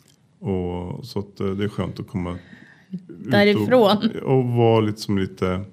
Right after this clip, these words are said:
Speaker 1: i verkligheten och, och ha lite
Speaker 2: Ja.
Speaker 1: rutiner och
Speaker 2: Ja.
Speaker 1: sånt där. Det, jag uppskattar det.
Speaker 2: Och
Speaker 1: Men, eh, men, eh, vänta. Ni hade ju A P T i må-, i måndags.
Speaker 2: Ja.
Speaker 1: Eh,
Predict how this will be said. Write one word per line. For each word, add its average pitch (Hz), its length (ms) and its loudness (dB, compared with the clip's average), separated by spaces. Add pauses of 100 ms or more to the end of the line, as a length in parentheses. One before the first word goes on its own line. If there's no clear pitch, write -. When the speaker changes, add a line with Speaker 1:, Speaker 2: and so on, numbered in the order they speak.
(720)
Speaker 1:
i 110 80 0
verkligheten 98 760 -2
och, 98 460 -8
och 104 80 -10
ha 98 120 0
lite 95 180 -2
Speaker 2:
Ja. 98 40 2
Speaker 1:
rutiner 90 540 -2
och - 140 -8
Speaker 2:
Ja. 320 200 -4 (100)
Speaker 1:
sånt - 240 -18
där. - 100 -12
Det, 95 180 -6
jag 98 120 -2
uppskattar - 360 -8
det. 120 80 -10 (600)
Speaker 2:
Och - 460 -2 (120)
Speaker 1:
Men, 151 340 2
eh, 151 140 0
men, 151 220 4
eh, 147 80 0
vänta. 135 380 -4 (140)
Ni 135 360 6
hade 139 320 4
ju 98 380 4 (140)
A 95 180 2
P 98 60 2
T 120 280 2
i 104 60 2
må-, 101 300 -2
i 113 40 -2
måndags. 98 480 0
Speaker 2:
Ja. 359 180 2 (280)
Speaker 1:
Eh, 95 400 -2